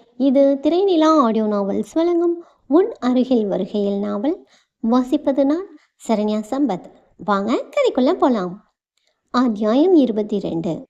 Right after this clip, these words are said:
மிக சிறிய டேம் தான் அது. டேமின் அடியில் படகுகள். "முதல்ல போட்டிங் போலாம் அண்ணா."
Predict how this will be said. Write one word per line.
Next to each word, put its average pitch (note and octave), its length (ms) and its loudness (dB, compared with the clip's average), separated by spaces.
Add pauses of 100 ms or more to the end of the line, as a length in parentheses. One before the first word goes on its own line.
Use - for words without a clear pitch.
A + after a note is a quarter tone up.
(960)
மிக F4 280 4
சிறிய G#4 420 4
டேம் D4 240 6
தான் C4+ 220 4
அது. F#3 260 0 (580)
டேமின் D4 540 4
அடியில் C4 300 2
படகுகள். G#3+ 760 0 (580)
"முதல்ல G4 420 4
போட்டிங் G#4 360 4
போலாம் D4 340 4
அண்ணா." A#3 200 0